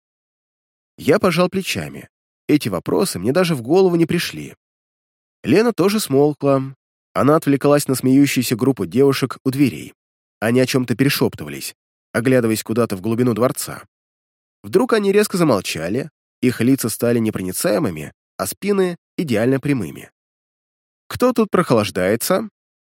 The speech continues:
Донёсся изнутри властный, спокойный женский голос. «Кому-то работы не хватает? Очень хорошо. Ты и ты на кухню, там сейчас завал. Вы двое в прачечную, там тоже не легче».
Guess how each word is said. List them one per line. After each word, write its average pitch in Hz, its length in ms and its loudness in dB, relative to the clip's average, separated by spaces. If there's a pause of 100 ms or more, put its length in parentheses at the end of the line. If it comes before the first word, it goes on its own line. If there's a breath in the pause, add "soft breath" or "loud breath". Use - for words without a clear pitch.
(340)
Донёсся 196 460 2
изнутри 139 420 0
властный, 165 540 -2
спокойный 135 580 0
женский 110 480 -6
голос. 76 480 -10 (600)
«Кому-то 123 380 2
работы 101 360 0
не 262 100 4
хватает? 82 560 -4 (400)
Очень 226 260 4
хорошо. - 600 -4 (440)
Ты 120 220 4
и 113 40 -2
ты 202 180 2
на 226 140 4
кухню, 147 480 -2 (360)
там 175 200 4
сейчас 175 320 -2
завал. 95 400 -2 (520)
Вы 117 180 0
двое 208 260 2
в - 80 -4
прачечную, 92 760 -4 (240)
там 196 160 2
тоже 139 240 2
не 92 120 -4
легче». 82 460 -6